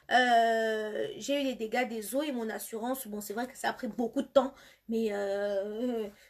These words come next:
hier, il me suis levée, j'ai vu ma, l'indemnisation. Il dit, « Oh Seigneur, Dieu merci. » Bref, euh, avant de, avant d'investir dans l'immobilier en France, il y a beaucoup de critères qu'il faut se renseigner dessus.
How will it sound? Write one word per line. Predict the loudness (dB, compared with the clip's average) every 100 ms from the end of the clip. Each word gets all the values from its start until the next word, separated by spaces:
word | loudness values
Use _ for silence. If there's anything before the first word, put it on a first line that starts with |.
| _
hier, | 6 8
il | 6
me | 0
suis | -4 -6
levée, | -6 -4
j'ai | -4 -4
vu | -4
ma, | -6 -4
l'indemnisation. | -4 -4 -6 -6 -6 -8 -8 -6
Il |
dit, « | -4
Oh | -4
Seigneur, | -6 -8 -8
Dieu | -6 -4
merci. » | -4 -6 -6 -8 -10 -16 0
Bref, | 8 8 8 0 -20 _ 4
euh, | 8 8 6 4 -4 0
avant | 2 2
de, | 4 8 10 10 8 4 -4 -8 -10 -14 -2
avant | 0 2 0
d'investir | 0 0 0 0 -2 -10 -4 -2 -2 -6 -20 _ -2
dans | 0
l'immobilier | 2 0 0 -4 0 0
en | 0
France, | -4 -4 -4 -6
il | -4
y | -4
a |
beaucoup | -2 -6 -6
de | -8
critères | -8 -12 -4 -2 -2
qu'il | -10
faut | -10 -10
se | -8
renseigner | -10 -8 -6 -4
dessus. | -4 -4 -4 -6